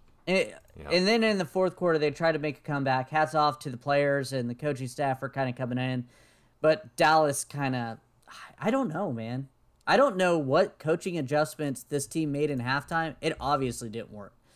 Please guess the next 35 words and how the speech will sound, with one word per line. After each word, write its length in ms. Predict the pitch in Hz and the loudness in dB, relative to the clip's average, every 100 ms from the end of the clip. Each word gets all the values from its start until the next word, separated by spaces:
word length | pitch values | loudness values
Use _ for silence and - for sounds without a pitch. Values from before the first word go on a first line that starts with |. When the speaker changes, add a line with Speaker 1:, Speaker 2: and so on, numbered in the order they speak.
| _ _ _ | _ _ _
Speaker 1:
And 480 | - 143 143 139 135 - - | -2 2 2 0 -2 -8 -6
Dallas, 520 | 131 147 190 214 - | 2 4 4 2 -2
Mike 260 | 127 143 185 | 0 0 0
McCarthy, 680 | 156 - 175 190 226 226 214 _ _ _ _ _ _ | -4 0 0 2 0 -2 -4 _ _ _ _ _ _
uh, 80 | 120 | -8
they 220 | 110 135 | -2 0
made 220 | 156 202 208 | 0 0 0
the 60 | |
right 380 | 175 165 202 214 | 0 4 2 2
tr-, 120 | - - - 120 | -8 -12 -12 -4
right 200 | 123 160 | 2 2
halftime 400 | 170 190 208 202 | 2 0 2 -2
adjustments. 640 | 175 147 196 127 - - - _ _ _ _ _ - | 2 0 0 -4 -12 -16 -20 _ _ _ _ _ -4
They 120 | 139 | 0
just 340 | 170 151 - _ - - _ _ _ 107 120 _ _ _ 113 | 0 0 -6 _ -20 -20 _ _ _ -16 -16 _ _ _ -16
ran 280 | 110 143 185 | -2 0 0
it 80 | 175 | 2
down 220 | 196 196 | 4 4
our 100 | 196 | 2
throats 400 | - 190 233 - | 2 2 4 2
in 80 | 175 | -2
the 80 | 160 | -2
second 280 | 175 170 160 | -2 -2 -4
half, 220 | 170 202 | -4 -4
and 80 | 202 | -4
it 100 | 185 | -4
worked. 360 | 226 233 - _ _ _ _ _ _ _ _ _ - - - | -4 -4 -8 _ _ _ _ _ _ _ _ _ -12 -10 -4
Speaker 2:
Yeah, 160 | 98 - - | -4 -6 -10
I 80 | 90 | -6
mean, 200 | 92 87 | -4 0
after 400 | 92 - 107 98 | -2 -2 -2 0
that 200 | 92 85 | 0 -2
missed 200 | 92 - | -6 -6
field 240 | 92 92 | -4 -2
goal, 400 | 90 80 80 - | -2 -2 -4 -8